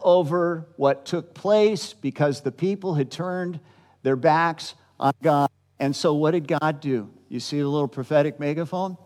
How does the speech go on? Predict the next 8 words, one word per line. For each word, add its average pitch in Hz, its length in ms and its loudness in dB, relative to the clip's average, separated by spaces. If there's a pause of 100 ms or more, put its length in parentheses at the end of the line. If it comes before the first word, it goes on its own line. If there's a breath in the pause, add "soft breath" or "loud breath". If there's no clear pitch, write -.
(520 soft breath)
He 226 140 -2
sent 180 360 -2
two 196 200 -2
more 185 240 0
prophets, 147 760 -6 (420)
Ezekiel 220 960 -2
and 156 200 -4
Daniel. 135 560 -2